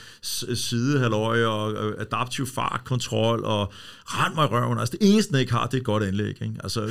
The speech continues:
lyden i den er fandme ikke noget værd, øh, må jeg sige. Men så kan jeg jo smide mine hovedtelefoner i, ikke? Og så, så fungerer det. Men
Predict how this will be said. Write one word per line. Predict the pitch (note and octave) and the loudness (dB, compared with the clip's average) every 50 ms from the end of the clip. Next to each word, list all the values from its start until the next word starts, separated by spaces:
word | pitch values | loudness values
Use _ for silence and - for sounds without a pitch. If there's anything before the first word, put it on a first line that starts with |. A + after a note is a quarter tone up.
| A#2+ A#2+ | 4 4
lyden | E3 F#3+ F#3 D3+ | 6 6 6 6
i | C3+ C3 | 6 6
den | C3 C#3 C3 | 4 2 0
er | A#2+ | 0
fandme | - - C3 C#3 C#3+ B2+ G#2+ | 0 2 2 2 2 2 0
ikke | A2 G#2 - | 0 0 2
noget | A#2 A2+ A#2+ A2 | 4 4 4 4
værd, | G#2+ A2 A#2 A#2 G#2+ G2+ - | 4 2 2 0 -2 -6 -2
øh, | - A2+ A2 G#2 G#2 G#2 | 0 2 2 2 2 2
må | G#2 | 0
jeg | G2 G2 | 0 0
sige. | - G#2+ G#2+ A2 | -2 -2 -2 0
Men | A2+ A2 F#2 | -2 0 -2
så | A2+ | 0
kan | A#2 B2 | 0 2
jeg | A#2+ | 2
jo | A2 G2+ | 2 0
smide | - A#2 G#2+ G#2 | 0 0 0 0
mine | G2+ F#2+ F#2+ | 0 0 0
hovedtelefoner | G2+ A2 A2 - A#2 G#2+ - A2+ G2+ G2 G2+ G2 | 0 0 0 -2 -2 -2 -2 -4 -4 -2 -2 -4
i, | F#2+ F#2 F#2+ G#2 A2 | -4 -4 -4 -4 -4
ikke? | A2+ A2 A2 | -4 -4 -6
Og | G2+ | -6
så, | - G#2+ G#2+ | -6 -6 -6
så | G#2+ - G2+ | -6 -6 -4
fungerer | G2+ G#2+ G#2 G2+ A2 A2 A2 A2 | -4 -4 -2 -2 -2 -4 -2 -2
det. | A2+ A2 | -2 -2
Men | G#2 | -4